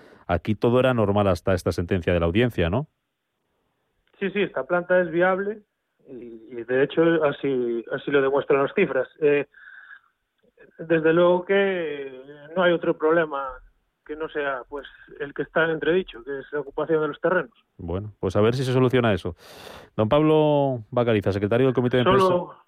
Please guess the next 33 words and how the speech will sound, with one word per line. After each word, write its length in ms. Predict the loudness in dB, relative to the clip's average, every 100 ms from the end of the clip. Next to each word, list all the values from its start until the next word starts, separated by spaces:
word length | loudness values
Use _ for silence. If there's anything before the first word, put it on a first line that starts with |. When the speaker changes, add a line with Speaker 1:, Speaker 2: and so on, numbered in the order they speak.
| _ _
Speaker 1:
Sí, 260 | -2 -2 -2
dígame. 300 | -2 -2 -8 _ _
Speaker 2:
me 100 | -2
gustaría 340 | 0 2 2 2
añadir 320 | 2 -2 -2
una 160 | -4 -4
cosa. 340 | -4 -6 -8 -10
Speaker 1:
Por 120 | -6
favor. 220 | -2 -2
Speaker 2:
Y 60 | -4
es 80 | -10
que, 500 | -6 -4 -4 -6 -10 _ _ _ _ _ _ _
eh, 540 | -8 -8 -8 -10 -12 -16 -20 -20 _ _ _
pedimos, 540 | 2 4 2 0 -4 -8 -18 _
y 140 | -12
lo 140 | -6 -4
que 260 | -2 -2
llevamos 300 | 0 0 0
diciendo 460 | -2 -2 -2 0 -2
tiempo 340 | 0 0 2
desde 140 | 0 0
el 60 |
comité, 560 | -2 -4 0 0 0 -2 -16
es 100 | -18 -10
que 220 | -10 -10 _
se 80 | 0
abra 240 | 0 2 0
el 100 | 0
diálogo, 600 | -2 -2 -4 -8 -12 _ _ _ _ _ _ _
se 80 | -4
abra 220 | -2 -2
con 140 | -6 -12
seriedad, 540 | -12 -10 -6 -4 -6